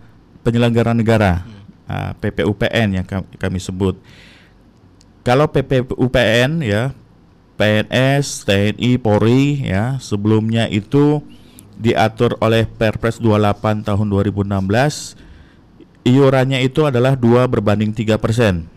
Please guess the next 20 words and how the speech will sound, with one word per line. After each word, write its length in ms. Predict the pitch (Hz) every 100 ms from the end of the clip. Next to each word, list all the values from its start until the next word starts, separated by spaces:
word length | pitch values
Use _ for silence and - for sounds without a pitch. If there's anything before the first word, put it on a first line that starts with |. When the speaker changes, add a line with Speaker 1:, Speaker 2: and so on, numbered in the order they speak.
| 110
Speaker 2:
Iya. 80 | 95
Speaker 1:
Ya, 320 | - 92 92 98
dua 160 | 98 98
persen 320 | 104 - 120
adalah 320 | 92 98 104
kewajiban 560 | - 104 98 98 101 98
dari 240 | 92 98 - - _ _
pegawainya 720 | - 110 104 101 95 101 135 185 - - - -
dan 240 | 107 104
tiga 240 | 110 104
persen 480 | 98 101 - 131 139
adalah 400 | - 98 98 117
kewajiban 560 | - 107 95 101 101 107
dari, 400 | 90 90 113 117 - - -
eh, 480 | 87 92 92 92 90 - - _
pemberi 320 | - 98 98
kerjanya 560 | 98 104 98 95 107 98
atau 240 | 90 92
penyelenggara 480 | 95 92 92 92 92
negaranya. 560 | 90 92 87 87 85